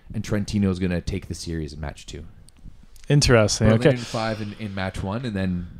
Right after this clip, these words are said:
Speaker 1: Trentino will, will take it in three or four in the next match.
Speaker 2: Bo-, both of those, ho-, hopefully they have, uh, good capacity for those crowds, 'cause both are really fun environments too.
Speaker 1: Yeah, you're not
Speaker 2: Like,
Speaker 1: wrong.
Speaker 2: I really, w-, I wish I saw a match in Berlin, 'cause I've heard so many good things about the, uh, the, uh, what's, what's the arena called?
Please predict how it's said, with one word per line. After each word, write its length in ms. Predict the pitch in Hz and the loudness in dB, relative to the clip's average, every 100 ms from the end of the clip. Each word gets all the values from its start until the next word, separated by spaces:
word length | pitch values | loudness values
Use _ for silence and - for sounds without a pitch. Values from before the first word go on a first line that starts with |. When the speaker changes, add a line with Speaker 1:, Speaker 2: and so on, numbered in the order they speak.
| - - | -18 -10
Speaker 1:
Trentino 460 | - 104 101 95 | -4 -4 -4 -4
will, 180 | 87 90 | -4 -4
will 100 | 92 | -4
take 240 | - 101 92 | -6 -6 -6
it 80 | 82 | -8
in 100 | 85 | -10
three 300 | - 98 87 | -10 -6 -6
or 60 | |
four 240 | 78 76 80 | -4 -4 -4
in 60 | |
the 60 | 78 | -6
next 180 | - - | -10 -10
match. 220 | - - | -10 6
Speaker 2:
Bo-, 120 | 151 156 | 8 10
both 140 | 156 | 10
of 40 | 202 | 10
those, 200 | 254 135 | 8 8
ho-, 200 | 131 160 | 6 12
hopefully 320 | 160 170 202 | 12 12 12
they 80 | 143 | 12
have, 300 | 131 127 120 | 12 12 12
uh, 180 | 117 113 | 10 10
good 200 | 120 123 | 8 6
capacity 480 | - 120 127 147 123 | 8 10 10 8 6
for 120 | 117 | 6
those 160 | 113 | 6
crowds, 260 | - 131 113 | 8 6 6
'cause 120 | 104 | 4
both 240 | - 165 143 | 10 10 12
are 80 | |
really 400 | 110 120 123 107 - _ - | 10 10 8 8 0 _ -2
fun 180 | - 117 | 4 4
environments 520 | 104 113 110 98 - | 6 4 4 0 -4
too. 240 | - 107 95 - | 0 0 -2 -10
Speaker 1:
Yeah, 140 | 87 104 | -12 -10
you're 120 | 80 | -8
not 160 | 90 - | -8 4
Speaker 2:
Like, 120 | 123 | 10
Speaker 1:
wrong. 80 | 123 | 12
Speaker 2:
I 20 | |
really, 280 | 131 139 131 | 12 12 12
w-, 160 | 117 131 | 10 10
I 100 | 127 | 10
wish 240 | 135 160 156 | 12 12 12
I 60 | 135 | 8
saw 220 | 135 120 | 8 6
a 20 | |
match 240 | 117 110 | 6 4
in 80 | 113 | 4
Berlin, 320 | 107 110 107 | 6 6 6
'cause 100 | 107 | 6
I've 120 | 110 110 | 4 4
heard 140 | 117 | 4
so 140 | - | 6
many 140 | 117 113 | 6 6
good 140 | 107 | 4
things 260 | 98 110 107 | 4 6 6
about 280 | 101 104 101 | 4 4 6
the, 240 | 104 101 | 4 4
uh, 60 | 98 - - - - - - | 0 -4 -12 -12 -14 -8 0
the, 200 | 113 107 | 4 6
uh, 380 | 104 104 104 104 107 | 6 4 4 2 2
what's, 160 | 147 190 | 0 0
what's 120 | 180 | 4
the 100 | 180 | 6
arena 260 | 123 120 107 | 6 4 2
called? 320 | 98 95 | 0 -2